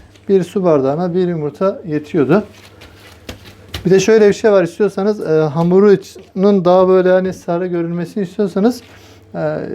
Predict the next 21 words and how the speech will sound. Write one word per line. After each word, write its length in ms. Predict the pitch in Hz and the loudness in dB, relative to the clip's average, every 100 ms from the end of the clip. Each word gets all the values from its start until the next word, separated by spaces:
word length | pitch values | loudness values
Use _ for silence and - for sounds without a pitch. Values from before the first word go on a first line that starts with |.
| - - - | -10 -8 -2
yumurta 500 | 160 185 185 180 214 | 2 4 4 0 -2
sarısını 640 | - 180 170 - 220 247 - | 2 0 0 0 0 0 -6
fazladan 560 | - 180 165 165 190 196 | -2 0 2 0 0 2
ilave 320 | 170 165 170 | 2 4 4
edersiniz. 520 | 160 156 135 - 113 - | 4 4 2 -6 -14 -4
Örneğin 440 | 170 170 151 156 160 | 0 2 0 0 2
dört 220 | 190 185 | 2 2
tane 180 | 160 160 | -2 0
yumurtaya, 540 | 180 135 147 180 202 - - - - - - | -2 -2 2 2 0 -8 -20 -18 -18 -18 -12
e, 280 | 160 139 143 | -8 -6 -6
iki 240 | 165 - - | -8 -8 -2
tane 360 | 170 147 151 | 0 0 0
veya 200 | 160 160 | 2 2
üç 180 | 165 - | 0 -2
tane 280 | 160 160 147 | -4 -2 0
daha 240 | 156 165 - - - | 0 0 -4 -14 -8
yumurta 420 | 151 156 - 180 | -4 -4 -2 -2
sarısı 500 | 165 139 131 190 190 - - - - - - - - | -2 -4 -2 -2 -2 -6 -20 -20 -20 -20 -20 -20 -2
ilave, 420 | 160 156 156 170 | 2 4 4 4
ilave 440 | 170 165 165 165 160 | 2 0 4 4 4
edebilirsiniz. 680 | 151 147 139 143 123 - | 2 0 -4 -8 -10 -10